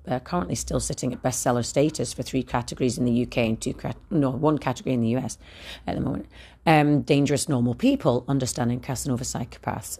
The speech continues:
and the Narcissistic Virus. And the triangulation in that is incredibly insidious.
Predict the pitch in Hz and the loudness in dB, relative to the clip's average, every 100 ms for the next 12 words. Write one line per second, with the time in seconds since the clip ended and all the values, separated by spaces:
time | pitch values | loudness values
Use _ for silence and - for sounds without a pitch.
0 | - 147 127 - - 135 160 180 208 208 | 0 2 2 0 -4 0 2 4 2 2
1 | 123 160 165 - 190 214 247 202 170 - | 0 2 2 2 2 4 6 4 4 0
2 | 139 135 123 - - _ _ - _ _ | 0 2 0 -4 -16 _ _ -20 _ _
3 | - 143 139 131 - 151 135 120 113 - | -4 0 0 -2 -4 -2 0 0 0 -2
4 | - - - | -6 -8 -12